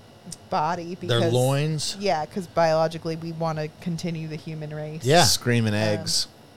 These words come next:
Speaker 2: Yeah, no, it's,
Speaker 1: Yeah.
Speaker 2: that's real.
Speaker 1: They scream. It is real. Uh, I mean, like, I don't even want kids. I'm, like,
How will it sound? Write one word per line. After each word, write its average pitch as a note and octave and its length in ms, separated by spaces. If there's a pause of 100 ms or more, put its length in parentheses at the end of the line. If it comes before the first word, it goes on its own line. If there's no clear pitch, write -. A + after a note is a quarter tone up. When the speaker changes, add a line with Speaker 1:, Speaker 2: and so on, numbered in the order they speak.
Speaker 2:
Yeah, C3+ 300
no, D3 220
it's, A#2+ 80
Speaker 1:
Yeah. G#3 180
Speaker 2:
that's F3 260
real. A#2 380 (100)
Speaker 1:
They F#3 200
scream. B3 500
It F3+ 160
is G#3+ 180
real. G#3 480
Uh, F3+ 460
I F#3 60
mean, G#3 160
like, G#3 180
I G3 140
don't A#3 100
even A#3 240
want G#3+ 260
kids. G#3 280
I'm, G3 160
like, G3+ 160